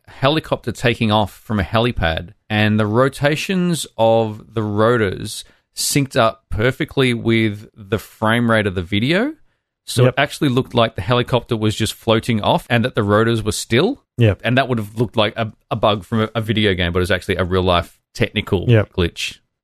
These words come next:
Speaker 1: was kinda
Speaker 2: My
Speaker 1: funny.
Speaker 2: wife and I have photos from our honeymoon when we went on a, a, a propeller-based plane because she'd never been on it before. And
Speaker 1: Yeah.
Speaker 2: not only did the blades look like they were standing still, it looked like the edges of them were kind of bending and melting backwards.
Speaker 1: Oh, wow.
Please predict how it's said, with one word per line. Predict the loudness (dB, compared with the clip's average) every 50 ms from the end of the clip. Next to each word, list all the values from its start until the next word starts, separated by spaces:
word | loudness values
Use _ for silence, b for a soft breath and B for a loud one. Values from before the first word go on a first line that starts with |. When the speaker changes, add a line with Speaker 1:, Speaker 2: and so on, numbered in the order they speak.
| _ _ -14
Speaker 1:
was | -14 -4
kinda | -2 0 0 2
Speaker 2:
My | 2 2
Speaker 1:
funny. | 4 4
Speaker 2:
wife | 4 4 2 2 2
and | 0 2
I | 2 2 4
have | 4 4 2 2
photos | 2 2 2 4 4 4 2 0
from | 0 0 2
our | 4 6
honeymoon | 6 6 6 4 4 4 4 4
when | 4 4 4
we | 4 4
went | 4 4
on | 4 4
a, | 4 4 4 2 0 0 -2 2 4
a, | 4 4 4 4 2
a |
propeller-based | 2 2 2 2 4 4 4 4 2 2 0 0 0 -4 0
plane | 2 2 2 4 2 2 0 -2
because | 0 0 2 2 2 0
she'd | 2 2 0 2 4
never | 2 4 4 4
been | 4 4 4 6
on | 6 4
it | 2 2
before. | 0 -4 0 2 2 4 4 6 6
And | 6
Speaker 1:
Yeah. | 6 6 6
Speaker 2:
not | 6
only | 6 6 6 6 4 4 4 2 -2 _ _ _ _ _ _ _ 0
did | 2 4 4
the | 4
blades | 6 6 6 6 6 4 2
look | 0 2 4
like | 4 2 2 2
they | 0 2
were | 2 2
standing | 2 2 2 2 4 2 0 0
still, | -2 0 2 4 4
it | 4 4
looked | 4 4 6
like | 6 4 4 4
the | 4 2
edges | 4 6 6 6 6
of | 6
them | 6 6 6 4 2 4 4
were | 4 6 6 4
kind | 2 0 2 2
of | 2 0 0 -2
bending | 0 2 2 4 4 4 4 2 4 4
and | 6 6 6
melting | 6 4 2 2 0 0 0
backwards. | 0 -2 -4 _ -4 -4 -4 -2 -4 -2 0
Speaker 1:
Oh, | 2 2 4
wow. | 4 4 2 2 -2 -6